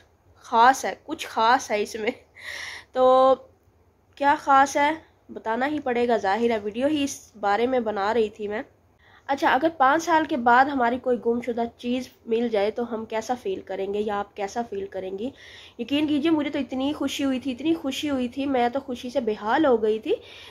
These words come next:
तो मैंने कहा, "चलें जी, इस वीडियो को आपके साथ भी शेयर करती हूँ, ताकि आप भी मेरी खुशी को देख के खुश ही हों।" ये ना, मेरा मास्क भी उल्टा था, पता ही नहीं चला, कोई बात नहीं। तो हमने इसको सीधा कर लिया। अच्छा, सबसे पहले जो है ना, मैं आपको बताऊँगी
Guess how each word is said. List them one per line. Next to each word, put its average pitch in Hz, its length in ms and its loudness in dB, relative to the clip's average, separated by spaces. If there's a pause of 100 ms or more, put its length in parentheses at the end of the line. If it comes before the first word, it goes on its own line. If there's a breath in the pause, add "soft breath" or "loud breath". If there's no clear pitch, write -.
(120 loud breath)
तो 330 140 4
मैंने 294 220 6
कहा, 330 100 4
"चलें 269 300 4
जी, 285 80 0
इस 277 140 -8
वीडियो 240 260 2
को 269 100 0 (140)
आपके 262 220 2
साथ 311 180 4
भी 269 140 -2
शेयर 262 280 0
करती 247 260 -4
हूँ, 285 80 -4
ताकि 240 260 -4 (100)
आप 240 180 -2
भी 262 100 -2
मेरी 214 200 0
खुशी 247 320 -6
को 233 120 -2
देख 202 200 -6
के 269 100 -10
खुश 269 320 -10
ही 233 80 -4
हों।" 220 160 -2 (1600)
ये 254 180 -2
ना, 294 80 -2
मेरा 269 200 -2
मास्क 233 420 -4
भी 262 60 -4
उल्टा 226 240 0
था, 277 120 -8
पता 254 220 -8
ही 294 80 -4
नहीं 277 120 -4
चला, 269 260 -6 (420 soft breath)
कोई 285 140 0
बात 226 320 -2
नहीं। 294 120 -10 (560)
तो 226 240 -4
हमने 226 280 -2
इसको 233 200 -6
सीधा 226 300 -6
कर 214 220 -8
लिया। 208 220 -4
अच्छा, 240 300 -4
सबसे 311 360 0
पहले 359 280 2
जो 320 140 0
है 285 160 2
ना, 320 100 0
मैं 285 140 0
आपको 262 280 -4
बताऊँगी 233 520 -2